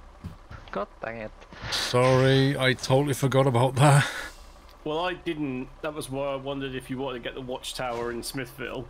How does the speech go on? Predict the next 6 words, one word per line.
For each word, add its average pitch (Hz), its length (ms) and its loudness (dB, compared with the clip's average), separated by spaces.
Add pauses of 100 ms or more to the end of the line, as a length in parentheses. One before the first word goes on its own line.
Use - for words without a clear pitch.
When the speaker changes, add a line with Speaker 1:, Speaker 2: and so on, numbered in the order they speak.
(120)
Speaker 3:
rather 120 360 -6 (100)
than 120 320 -6
that 139 240 -8
one. 127 300 -6 (100)
Speaker 1:
Yeah. 143 480 -8 (440)
Speaker 3:
But, 120 280 -4